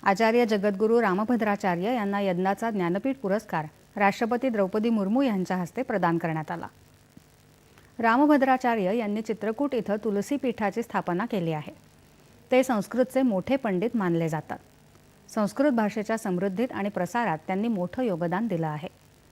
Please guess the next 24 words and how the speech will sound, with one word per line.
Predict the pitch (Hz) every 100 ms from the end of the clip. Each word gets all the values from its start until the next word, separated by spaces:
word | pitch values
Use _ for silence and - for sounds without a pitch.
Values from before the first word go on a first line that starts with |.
| - - - _ _ _ -
रामभद्राचार्य | 214 220 269 269 262 269 262 247 254 -
अत्यंत | - - 254 269
प्रतिभासंपन्न | 185 175 190 226 240 233 233 220
असून | 202 180 226 269 202
अनेक | 202 285
क्षेत्रात | - 220 202 175 -
त्यांनी | 196 196
मोलाचं | 233 175 170 214 285
योगदान | 247 185 190 185
दिलं | 185 170 180
आहे, | 190 208 147 - - -
असं | 202 214
राष्ट्रपती | 185 185 240 240 262
यावेळी | 277 170 170
म्हणाल्या. | 170 160 156 190 - _ _ _ _ _ _ _ _ -
साहित्याचा | 214 214 220 233 254
उद्देश | 240 180 202 240
समाजाला | 220 190 190 214 226
जोडणं | 190 180 170 202
आणि | 269 208
जागं | 190 170 175 254
करणं | 254 208 208
हा | 185
असतो. | 175 147 - 214